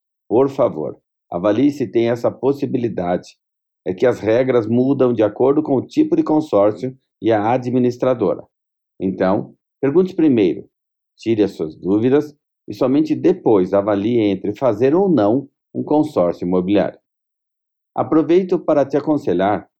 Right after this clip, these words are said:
que não existe isso do vendedor oferecer um consórcio e dizer que você será o contemplado. Ao fazer um consórcio,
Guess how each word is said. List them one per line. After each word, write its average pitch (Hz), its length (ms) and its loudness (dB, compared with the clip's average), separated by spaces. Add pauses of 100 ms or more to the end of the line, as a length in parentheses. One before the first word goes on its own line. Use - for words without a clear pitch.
(220)
que 117 100 -4
não 151 200 4
existe 175 720 -4
isso 110 420 -2
do 117 140 -2
vendedor 107 480 2
oferecer 107 600 0
um 180 80 2
consórcio 127 800 -2 (300)
e 117 60 -4
dizer 135 460 2
que 160 100 2
você 139 440 0
será 110 300 0
o 107 80 -2
contemplado. 104 600 -4 (720)
Ao 90 160 -4
fazer 107 400 2
um 143 80 4
consórcio, 151 600 0